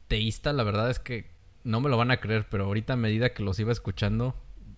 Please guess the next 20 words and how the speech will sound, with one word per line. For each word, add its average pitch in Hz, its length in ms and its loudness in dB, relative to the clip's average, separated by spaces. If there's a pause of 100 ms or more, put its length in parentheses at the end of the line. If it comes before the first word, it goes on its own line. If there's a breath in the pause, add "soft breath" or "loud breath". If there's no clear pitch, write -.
(140)
la 101 140 0
verdad 101 220 0
es 101 100 -4
que 110 120 -4
sí 104 560 -2
me, 98 360 -6
me, 101 240 -4
me 104 160 0
va 107 140 2
siendo 113 320 2
un 110 80 0
poco - 280 -2
como 101 200 0
que 98 100 -4
más 101 180 2
difícil 107 360 0
pensar 104 380 -2
en 107 180 -2
un 107 360 2
origen 107 600 0